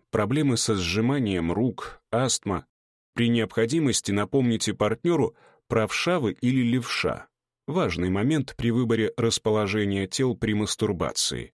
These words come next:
Также упомяните, какие части тела у вас особенно хорошо растянуты или сильны,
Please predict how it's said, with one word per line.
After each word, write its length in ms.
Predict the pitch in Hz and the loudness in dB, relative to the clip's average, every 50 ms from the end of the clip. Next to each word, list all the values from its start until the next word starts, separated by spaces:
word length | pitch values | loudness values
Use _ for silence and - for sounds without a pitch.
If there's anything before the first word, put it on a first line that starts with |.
| _ _ _ _ _ _ _ | _ _ _ _ _ _ _
Также 340 | - 202 180 156 139 143 - | -2 0 0 0 -2 -2 -2
упомяните, 720 | - 131 - - 113 110 110 113 131 175 185 - - 110 | -2 -2 0 0 2 2 2 2 2 0 0 -2 -2 -2
какие 460 | - - 95 92 - 120 117 113 110 95 | 0 -2 -2 -2 -2 0 0 0 0 0
части 480 | - - 117 113 104 - - - 110 | 0 0 0 0 0 -2 -2 -4 -4
тела 340 | 92 - 175 170 151 143 - - | -2 0 0 0 0 0 0 -2
у 60 | 117 | -2
вас 400 | 107 117 131 131 - - - - - | 0 0 0 0 0 -4 -6 -6 -4
особенно 640 | - 123 113 - - 147 147 139 139 131 127 127 120 | -2 -2 0 0 0 0 0 0 2 2 2 0 0
хорошо 480 | 117 - 123 117 113 107 - - 131 120 | 0 0 0 2 2 0 0 -2 0 2
растянуты 720 | 120 120 113 - - - - 175 170 147 117 - - 123 | 2 2 2 0 -2 -2 -2 0 0 0 0 -2 -4 -6
или 340 | - - 131 131 131 127 | -2 0 0 2 2 2
сильны, 680 | 120 - - - 131 120 120 117 101 85 73 64 - | 0 0 0 0 2 2 2 2 0 0 -4 -6 -8